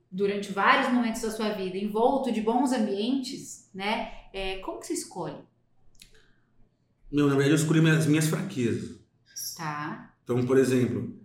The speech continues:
Speaker 2: você vê que eu ainda sou meio gago, eu ainda não tenho uma oratória tão perfeita.
Speaker 1: Uhum.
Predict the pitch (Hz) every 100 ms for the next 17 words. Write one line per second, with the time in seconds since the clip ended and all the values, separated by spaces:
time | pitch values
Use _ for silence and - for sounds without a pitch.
0 | - 131 139 - - - - - - _
1 | _ _ _ _ 123 139 143 143 135 135
2 | 139 135 135 135 135 139 139 - _ _
3 | _ _ _ _ 113 123 131 135 135 131
4 | 123 113 - - - _ _ _ _ _
5 | _ - 143 139 156 160 160 156 156 156
6 | 156 165 170 185 185 131 110 - - _
7 | _ _ _ - 180 180 165 160